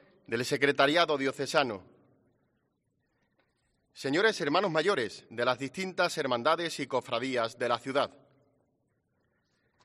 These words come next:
señores pregoneros de nuestra Semana Mayor en anteriores ediciones, señoras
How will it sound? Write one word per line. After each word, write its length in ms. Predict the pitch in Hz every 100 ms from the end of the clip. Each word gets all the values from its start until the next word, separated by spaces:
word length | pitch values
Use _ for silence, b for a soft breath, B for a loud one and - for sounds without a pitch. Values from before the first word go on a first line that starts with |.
| _ _
señores 420 | - 135 151 147
pregoneros 720 | - 147 131 151 180 208 - - _
de 160 | 110 123
nuestra 340 | 131 - 131
Semana 320 | - 131 185
Mayor 340 | 156 160 202 139
en 140 | 123
anteriores 560 | 120 127 135 143 123 -
ediciones, 640 | 123 123 156 117 101 - _ _ _ _ _ _ _ _ _ _ _ _ _ _ _ _ _
señoras 580 | - 139 143 190 185 156